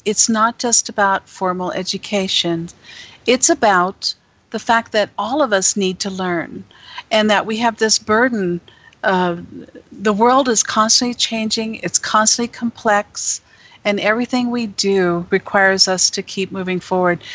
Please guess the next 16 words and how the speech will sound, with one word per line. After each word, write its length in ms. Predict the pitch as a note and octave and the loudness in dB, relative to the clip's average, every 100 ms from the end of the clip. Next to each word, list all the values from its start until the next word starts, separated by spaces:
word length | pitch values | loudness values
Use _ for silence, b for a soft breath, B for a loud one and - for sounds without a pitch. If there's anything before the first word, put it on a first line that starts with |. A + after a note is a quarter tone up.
| B B | B B
So 160 | D4+ | 2
when 180 | C#4 C4+ | 6 6
students 520 | - - F4 G4 - | 4 2 2 2 0
come 260 | - D4+ C4+ | 2 4 4
into 240 | B3 A#3 | 2 -2
this 340 | G#3+ G#3 - - | -2 -2 -2 0
world, 520 | G#3+ A3 F#3 F3+ - b b b - | 2 4 2 0 -8 b b b 0
all 80 | B3+ | 2
of 80 | E4+ | 2
a 60 | |
sudden 320 | - D#4+ C4 | 2 2 0
there's 260 | A#3 G#3+ G#3+ | -2 -4 -4
an 140 | G#3 - | -6 -8
intimacy 640 | A3 - B3+ A3+ - G3+ F#3+ | -12 -6 -4 -2 -2 -2 -2
that 160 | F3+ | -4
occurs 720 | F3 - F3 D#3 D#3+ - - | -6 -8 -6 -6 -4 -2 -2